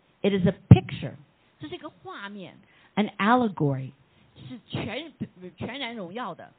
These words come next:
Speaker 1: of your relationship.
Speaker 2: 是基于你和神的关系的。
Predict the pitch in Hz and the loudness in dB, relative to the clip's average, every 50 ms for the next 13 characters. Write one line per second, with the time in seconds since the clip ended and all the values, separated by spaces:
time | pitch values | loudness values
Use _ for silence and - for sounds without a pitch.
0 | _ _ _ _ - - 170 165 175 170 160 160 156 156 151 143 - - 139 - | _ _ _ _ -2 0 4 6 8 8 8 6 4 0 -2 -2 -4 -8 -10 -8
1 | - - - _ _ _ - - - 214 220 208 185 156 - _ _ _ _ _ | -8 -10 -12 _ _ _ -20 -18 -16 -12 -10 -10 -10 -12 -14 _ _ _ _ _
2 | - - 320 339 330 294 269 262 226 175 165 190 202 - - 165 185 185 - - | -18 -14 -12 -10 -8 -8 -8 -8 -10 -12 -12 -12 -14 -14 -14 -16 -18 -16 -12 -12
3 | 269 262 277 - - 220 - - | -12 -12 -12 -16 -18 -20 -20 -20